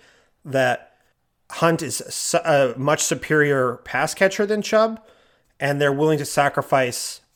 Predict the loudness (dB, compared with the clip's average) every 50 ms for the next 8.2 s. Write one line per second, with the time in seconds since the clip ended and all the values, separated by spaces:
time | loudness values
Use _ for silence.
0 | _ _ -2 -2 0 0 0 -2 0 0 0 0 0 -2 -4 -8 -8 -10 -12 -14
1 | -14 -14 -14 -14 -14 -12 -12 -12 -10 -8 -6 -4 -2 -2 -2 -2 0 0 4 4
2 | 4 4 4 2 0 -2 -2 -4 -4 -4 -4 -4 -4 -6 -8 -8 -8 -6 -6 -6
3 | -6 -6 -8 -8 -10 -12 -14 _ _ _ _ _ _ _ _ _ _ _ _ _
4 | _ _ _ _ _ _ -4 -2 -2 -2 -2 -2 -2 -2 -2 -2 -2 -4 -4 -4
5 | -4 -6 -6 -6 -6 -6 -8 -8 -6 -6 -6 -6 -6 -4 -4 -4 -4 -4 -6 -8
6 | -8 -8 -8 -8 -8 -8 -8 -8 -8 -8 -10 -16 -20 -20 _ _ _ _ -6 -6
7 | -6 -4 -2 2 4 4 4 4 4 2 2 2 2 -2 -4 -4 -6 -2 4 6
8 | 6 6 6 4